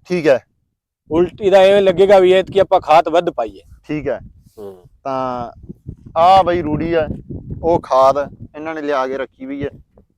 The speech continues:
Speaker 1: ਨਹੀਂ, ਇਹਨੂੰ ਫਿਰ ਬਈ ਭੋਰ ਕੇ ਪ-, ਪਾਉਣੀ
Speaker 2: ਨਹੀਂ,
Speaker 1: ਆ?
Speaker 2: ਨਹੀਂ, ਸਿੱਧਾ ਕੋਈ ਭੋਰ
Speaker 1: ਹੈਂ?
Speaker 2: ਪਾਰ ਕੇ, ਜਿਵੇਂ ਆ ਇਹਦਾ ਕੰਮ ਹੈ,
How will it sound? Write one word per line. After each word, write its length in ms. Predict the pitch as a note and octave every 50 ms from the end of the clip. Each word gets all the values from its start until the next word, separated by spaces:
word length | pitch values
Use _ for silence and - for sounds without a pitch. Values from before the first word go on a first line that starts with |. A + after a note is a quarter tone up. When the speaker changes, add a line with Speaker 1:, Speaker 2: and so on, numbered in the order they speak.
| _ _ _ _ _ _ _ _ _ _ - - - - - - - -
Speaker 1:
ਨਹੀਂ, 180 | D3 E3 G3+ G3+ -
ਇਹਨੂੰ 180 | F#3 G3 G#3+ G3+
ਫਿਰ 120 | G3 G3
ਬਈ 180 | F3+ F#3 G3 G#3+ G3 - - - - - -
ਭੋਰ 260 | - F#3+ F#3+ F3+ D3+
ਕੇ 200 | - - E3 F3
ਪ-, 140 | F#3 F#3+ G#3
ਪਾਉਣੀ 260 | F3+ F#3+ G3 G3 F#3+
Speaker 2:
ਨਹੀਂ, 180 | - F3+ G3+ A3+
Speaker 1:
ਆ? 60 | A3+
Speaker 2:
ਨਹੀਂ, 200 | G#3+ A3 A3+ A3
ਸਿੱਧਾ 560 | - - G#3+ G3 F3 F3 F#3 E3 C3+ A2+ - -
ਕੋਈ 260 | - D#3+ E3+ F#3 F#3+
ਭੋਰ 480 | F3 - - - - - - D3 D3+ E3+
Speaker 1:
ਹੈਂ? 80 | G3 -
Speaker 2:
ਪਾਰ 180 | F3 E3+ E3
ਕੇ, 140 | D#3+ E3+ D#3 - - - - -
ਜਿਵੇਂ 340 | C3+ E3 F#3 G#3 A3 A3+ A#3
ਆ 340 | A3+ A3 A3 A3+ A3 A3+
ਇਹਦਾ 280 | A3 F#3 A3 A3 A3 A3
ਕੰਮ 300 | G3+ - A3+ A3+ G#3+ G#3
ਹੈ, 240 | G3+ G3+ G3+ G#3